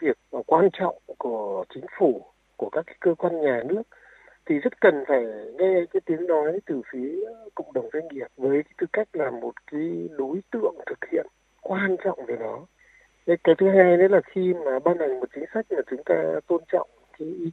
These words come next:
kiến của cái chủ thể là cái cộng đồng doanh nghiệp thì cái chính sách đó nó sẽ dễ đi vào cuộc sống hơn, nhất là trong cái lúc mà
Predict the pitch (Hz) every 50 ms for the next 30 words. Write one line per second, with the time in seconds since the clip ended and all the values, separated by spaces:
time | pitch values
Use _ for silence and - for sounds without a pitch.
0 | - - - 156 151 147 160 185 220 - _ _ _ _ - 170 151 139 123 110
1 | 104 - - - 170 175 185 190 175 - 190 - - - - 151 127 113 107 -
2 | - - _ _ - - 123 135 139 139 135 123 - - 143 135 147 175 185 -
3 | - 170 156 147 139 123 117 135 151 170 165 147 131 117 - _ _ _ _ -
4 | 160 143 135 131 131 127 123 123 - - 208 196 - - 160 175 - - 233 -
5 | - - 151 143 147 156 165 175 165 - 190 180 160 151 185 185 190 220 - 196
6 | 185 175 165 147 131 120 110 107 - _ 135 - - - 127 139 170 170 170 -
7 | _ _ _ _ _ - 208 233 214 175 131 - 156 151 147 143 - 151 147 156
8 | 170 214 240 - _ - 147 131 120 120 120